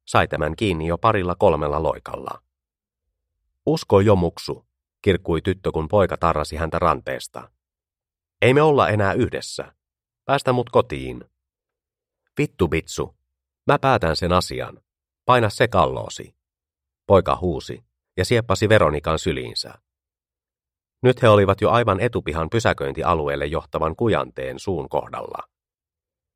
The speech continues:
"Saatanan kurdi, päästä irti", raivosi tyttö ja rimpuili kaikin voimin.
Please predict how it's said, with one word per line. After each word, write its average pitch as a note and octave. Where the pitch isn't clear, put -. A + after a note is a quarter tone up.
"Saatanan G2
kurdi, D2+
päästä D3
irti", G2+
raivosi D#2+
tyttö -
ja F#2+
rimpuili D#2+
kaikin D#2+
voimin. A#1+